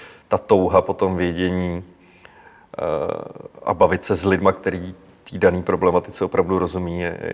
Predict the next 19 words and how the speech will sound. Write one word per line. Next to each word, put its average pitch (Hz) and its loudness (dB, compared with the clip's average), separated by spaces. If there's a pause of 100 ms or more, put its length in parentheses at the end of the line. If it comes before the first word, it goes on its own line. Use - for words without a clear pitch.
(100)
je - -12
strašně - -4
super, 85 0
protože - -10
najednou 82 -2
máte 82 -4
mnohem 85 -6
větší 87 -8
rozhled 85 -2
a, 82 2 (640)
a, 80 0 (680)
a, 95 -4 (1700)
a - -10
prostě - -12
nevyjadřujete 82 0
se - -6
fakt - -10
jako - -12
nesmyslně 87 -12